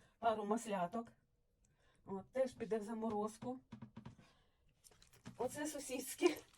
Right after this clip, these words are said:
Теж опеньки, бачите.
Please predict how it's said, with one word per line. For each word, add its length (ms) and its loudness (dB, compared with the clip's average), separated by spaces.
Теж 400 4
опеньки, 600 6
бачите. 420 0